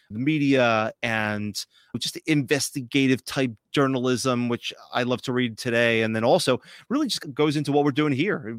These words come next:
just learning about people's careers and, uh, what Penn State means to them. And I think it all just goes back to that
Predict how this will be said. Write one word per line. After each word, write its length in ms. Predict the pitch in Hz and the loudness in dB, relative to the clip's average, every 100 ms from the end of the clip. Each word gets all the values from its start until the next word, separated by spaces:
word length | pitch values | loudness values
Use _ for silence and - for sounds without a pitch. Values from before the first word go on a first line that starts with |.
| 110 | -10
just 200 | 135 - | -10 -6
learning 540 | 120 127 135 143 143 | 0 2 2 2 0
about 420 | 117 117 117 123 _ _ | -2 0 0 -2 _ _
people's 280 | 127 117 - | -10 -8 -10
careers 520 | 117 113 117 120 - - | -8 -4 -2 -2 -4 -4
and, 240 | 117 110 - | -4 -4 -6
uh, 80 | - | -6
what 220 | 123 120 | -2 -2
Penn 160 | - 123 | -2 -4
State 200 | - 127 | 0 2
means 260 | 127 120 - | 2 0 0
to 100 | 127 | 2
them. 260 | 120 117 | 2 2
And 120 | 117 120 | 0 0
I 20 | |
think 140 | 147 | 2
it 80 | 127 | 2
all 140 | 120 | 2
just 160 | 107 104 | 0 -2
goes 180 | 120 104 | -2 -2
back 280 | 110 110 - | -2 -2 -4
to 100 | 110 | -2
that 220 | 107 | 0